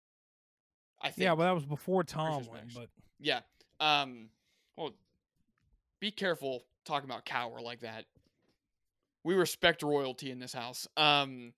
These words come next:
Speaker 2: Shut the
Speaker 1: but
Speaker 2: hell up. Can you
Speaker 1: <laughs>
Speaker 2: not respect the Steeler?
Speaker 1: Um,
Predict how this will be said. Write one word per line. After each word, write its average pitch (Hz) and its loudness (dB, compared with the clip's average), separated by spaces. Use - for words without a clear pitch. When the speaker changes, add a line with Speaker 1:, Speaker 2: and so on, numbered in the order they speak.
Speaker 2:
Shut - -8
the 202 -4
Speaker 1:
but 185 4
Speaker 2:
hell 214 4
up. 254 2
Can 262 6
you 453 8
Speaker 1:
<laughs> - 6
Speaker 2:
not 440 2
respect 427 0
the 427 2
Steeler? 494 6
Speaker 1:
Um, 165 8